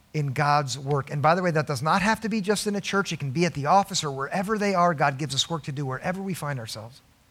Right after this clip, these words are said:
Let's choose to do that. And then, with a lighthearted trust, just count on God to make what he needs, uh, to see happen,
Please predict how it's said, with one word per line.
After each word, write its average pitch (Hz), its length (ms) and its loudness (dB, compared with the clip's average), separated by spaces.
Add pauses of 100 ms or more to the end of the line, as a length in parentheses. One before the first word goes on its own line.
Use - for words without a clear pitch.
(880)
Let's 185 300 2
choose 233 380 0
to 240 100 -4
do 226 160 -2
that. 240 300 4 (1000)
And 147 200 0
then, 247 300 2 (1200)
with 151 180 0
a 143 100 2
lighthearted 190 880 4 (120)
trust, - 540 0 (1120)
just 208 220 -2
count 185 280 2
on 160 220 0
God 139 340 2
to 147 120 -4
make 156 340 -2 (460)
what 151 200 -6
he 196 240 -2
needs, 165 320 0 (240)
uh, 147 140 0
to 147 140 -6
see 147 160 2
happen, 120 400 -2